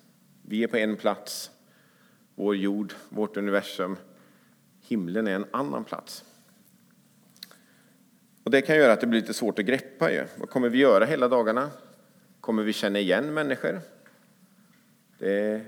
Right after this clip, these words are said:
vet man inte. Antagligen. Men, men, eh, kommer det finnas hundar och marsvin och katter i himlen?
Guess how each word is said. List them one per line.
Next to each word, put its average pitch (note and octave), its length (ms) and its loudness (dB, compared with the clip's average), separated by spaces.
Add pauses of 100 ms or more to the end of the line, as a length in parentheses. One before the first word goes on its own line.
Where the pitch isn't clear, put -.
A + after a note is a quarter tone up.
(640)
vet A#2 200 -8
man A#2+ 140 -4
inte. D3 320 -10 (1600)
Antagligen. G#2 520 0 (140)
Men, A2 280 -2
men, G#2+ 460 -4
eh, G#2 280 -2 (800)
kommer C3+ 180 4
det C3 60 4
finnas C3 520 0
hundar A2 380 2
och A2+ 80 2
marsvin A2 440 0
och G#2 100 -2
katter - 380 -8
i F2+ 40 -4
himlen? D3+ 420 -6